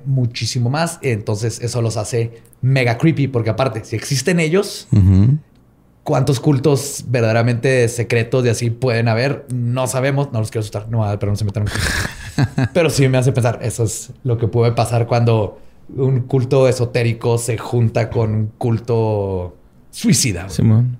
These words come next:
Speaker 3: Métanse al grupo de Leyendas Legendarias punto cero.
Speaker 2: <laughs>
Speaker 3: Está bien chido.
Speaker 1: Ahí sí está chido. Ahí no hay,
Speaker 2: Ajá.
Speaker 1: todavía no hay fecha
Speaker 2: Che,
Speaker 1: de
Speaker 2: deberíamos
Speaker 1: pendejo.
Speaker 2: cambiarle el nombre, ¿no? Ya
Speaker 1: Sí.
Speaker 2: al grupo.
Speaker 1: Sí, hay
Speaker 2: El
Speaker 1: que quitar el dos punto cero. Creo que es hora.
Speaker 2: Sí.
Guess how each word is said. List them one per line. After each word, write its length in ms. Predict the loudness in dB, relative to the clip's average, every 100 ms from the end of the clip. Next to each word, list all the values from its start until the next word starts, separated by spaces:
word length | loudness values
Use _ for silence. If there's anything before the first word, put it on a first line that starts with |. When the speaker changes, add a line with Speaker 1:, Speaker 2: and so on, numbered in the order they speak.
| -2
Speaker 3:
Métanse 380 | 0 2 2 4
al 120 | 4
grupo 260 | 2 2 2
de 60 |
Leyendas 300 | 4 4 2
Legendarias 420 | 2 2 4 4 4 2
punto 220 | 2 0
cero. 280 | 0 0 0 -4
Speaker 2:
<laughs> 80 | -2
Speaker 3:
Está 960 | 2 2 0 -6 -12 -8 -6 -2 0
bien 120 | 2 2
chido. 300 | 2 2 2
Speaker 1:
Ahí 160 | 2 2
sí 80 |
está 160 | 2 0
chido. 180 | -2 -6 -6
Ahí 180 | -4 -2
no 100 | 0
hay, 120 | 2
Speaker 2:
Ajá. 340 | 0 2 -2 -2 -12 -2
Speaker 1:
todavía 240 | 2 2
no 60 | 2
hay 60 |
fecha 140 | 0 0
Speaker 2:
Che, 80 | 2
Speaker 1:
de 60 | 2
Speaker 2:
deberíamos 240 | 2 2
Speaker 1:
pendejo. 20 |
Speaker 2:
cambiarle 280 | 2 2 4
el 60 | 4
nombre, 200 | 4 4
¿no? 180 | 4 2
Ya 100 | 2
Speaker 1:
Sí. 60 |
Speaker 2:
al 200 | 2 2
grupo. 260 | 2 0 -2 -16 _ _
Speaker 1:
Sí, 140 | -2
hay 80 | 2
Speaker 2:
El 60 | 4
Speaker 1:
que 280 | 4 2 -2
quitar 240 | -4 -2
el 80 | 0
dos 140 | -2
punto 180 | -4 -4
cero. 220 | -2 -2
Creo 100 | -2
que 80 | -2
es 80 | -2
hora. 240 | -2 -6 -12 -20 _ -16
Speaker 2:
Sí. 240 | -4 -2